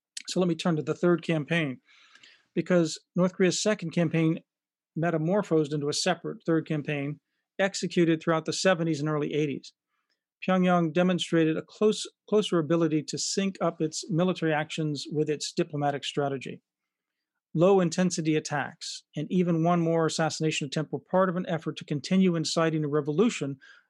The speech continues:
that might unify the peninsula. So the goals were still the same. They still wanted a revolution that could lead to unification, but they were m-, lowering the temperature on what they were willing to risk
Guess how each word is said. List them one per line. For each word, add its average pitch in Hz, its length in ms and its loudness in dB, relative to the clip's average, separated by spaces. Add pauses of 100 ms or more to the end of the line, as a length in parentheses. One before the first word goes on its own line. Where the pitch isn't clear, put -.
that 147 140 -4
might 185 260 2
unify 180 500 2
the 156 80 -6
peninsula. 165 420 -2 (100)
So - 120 -2
the 190 100 0
goals 226 360 4
were 185 80 0
still 190 220 0
the 170 80 0
same. 165 280 0
They 165 80 0
still 190 220 2
wanted 175 220 2
a - 20 -2
revolution 160 500 0
that 147 100 -4
could 135 140 -6
lead 175 280 4
to 175 60 2
unification, 160 640 0 (440)
but 160 120 -4
they 165 60 4
were 165 260 4 (100)
m-, 185 100 0 (140)
lowering 202 500 4
the 170 60 2
temperature 160 580 -2
on 151 160 -4
what 160 140 0
they 175 100 2
were 156 120 2
willing 156 340 0
to 147 180 -4 (160)
risk 156 460 0